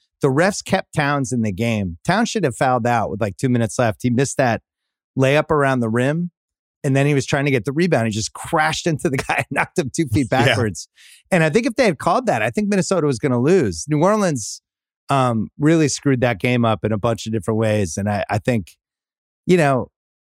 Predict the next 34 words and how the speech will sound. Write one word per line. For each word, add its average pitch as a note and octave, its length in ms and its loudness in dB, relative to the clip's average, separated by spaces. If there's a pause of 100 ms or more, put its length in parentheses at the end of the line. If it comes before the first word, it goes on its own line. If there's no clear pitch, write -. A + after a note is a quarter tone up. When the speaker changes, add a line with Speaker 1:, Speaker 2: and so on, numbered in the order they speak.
(160)
Speaker 1:
that, D3 140 2
I, - 260 0
that C#3+ 200 2 (640)
they D3 100 2
have D#3 180 0
to F3+ 80 2
win C#3+ 180 2
two. A2+ 380 -2 (440)
They C3+ 80 2
have B2+ 120 2
O C#3+ 100 4
K C#3 200 0
C C#3+ 260 0
now A#2+ 240 2
in A2 80 0
the A#2 60 0
nine A#2 320 0
ten. A2 440 -2 (360)
O D3+ 120 4
K D#3+ 160 0
C C#3+ 280 2
is, A2 300 -4 (380)
has D3+ 280 0
to D3 80 0
be B2+ 380 2
one C#3 220 2
of C#3 60 2
the C3 80 4
weirdest B2+ 480 0
playoff B2 300 0
teams A#2 260 -2
we've A#2+ 140 0
ever A2+ 200 0
had. A2 400 0